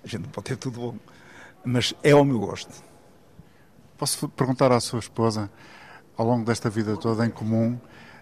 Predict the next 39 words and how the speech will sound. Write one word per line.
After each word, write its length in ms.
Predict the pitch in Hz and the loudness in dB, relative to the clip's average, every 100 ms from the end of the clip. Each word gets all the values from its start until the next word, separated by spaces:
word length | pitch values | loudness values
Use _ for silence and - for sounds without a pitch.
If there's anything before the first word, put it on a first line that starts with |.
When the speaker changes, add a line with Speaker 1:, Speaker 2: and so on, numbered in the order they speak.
| - | -4
Speaker 2:
eh, 180 | 117 127 | -2 2
eu 100 | 139 | 4
imagino 380 | 131 131 127 139 | 4 6 4 2
que 100 | - | 2
muitas 280 | 143 135 110 | 2 2 4
vezes 220 | 123 117 | 4 4
o 60 | 120 | 0
senhor, 220 | - 139 | -4 -4
o 40 | 127 | -2
seu 100 | 123 | 0
marido 280 | 127 135 | 4 4
já 100 | 117 | 4
me 60 | 127 | 4
explicou 380 | - 135 123 135 | 2 -6 -2 -2
que 100 | - | -2
chegava 300 | 131 131 123 | 2 4 4
à 40 | |
casa 400 | - 131 135 135 - - - - | 2 -2 -4 -6 -12 -18 -18 -6
e 60 | |
já, 100 | 120 | -4
a 220 | 131 139 | -4 -4
senhora 240 | 123 165 151 | -6 -2 0
já 140 | 131 | 4
não 80 | 131 | 4
aguentava 460 | 117 127 117 123 120 | 4 4 4 4 4
mais 220 | 117 110 | 0 -2
quadros 420 | - 120 113 104 | -2 -2 -2 -2
em 60 | 113 | -2
lado 260 | 110 110 104 | 0 0 -2
nenhum, 200 | 107 127 | -4 -4
que 120 | - | -6
aquilo 240 | - 107 | -8 -8
t-, 200 | 95 - | -8 -14
estava 300 | 104 - 104 | -12 -6 -4
a 40 | 101 | -4
ficar 200 | - 104 | 0 -2
um 40 | |
bocado 260 | 95 107 101 | 0 -2 -2
insuportável. 680 | 104 - - - 101 87 | -4 -6 -12 -6 -4 -4